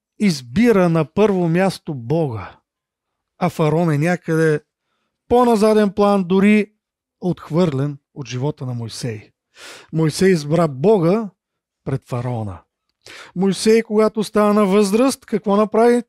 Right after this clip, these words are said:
Какво ни казва текста? <clears throat> Отказа се да се с-, нарича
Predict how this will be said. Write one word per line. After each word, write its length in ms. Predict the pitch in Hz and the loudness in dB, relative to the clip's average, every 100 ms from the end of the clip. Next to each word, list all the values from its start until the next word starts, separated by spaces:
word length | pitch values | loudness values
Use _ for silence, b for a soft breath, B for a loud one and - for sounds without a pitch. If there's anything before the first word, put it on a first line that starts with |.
| _ _ | _ _
Какво 200 | - 180 | -6 -4
ни 80 | 175 | 0
казва 240 | 185 180 | 0 0
текста? 500 | - 208 - 254 262 b b b b b _ | 0 -2 0 0 -2 b b b b b _
<clears throat> 360 | - 220 214 - | -2 2 0 2
Отказа 680 | 214 185 - - 208 233 254 | 0 0 -4 -2 0 2 0
се 280 | - 247 247 | 0 0 0
да 140 | 202 | 0
се 200 | 170 160 | -2 -2
с-, 200 | - - | -4 -6
нарича 640 | 156 151 147 208 - 202 | -2 0 0 -2 0 0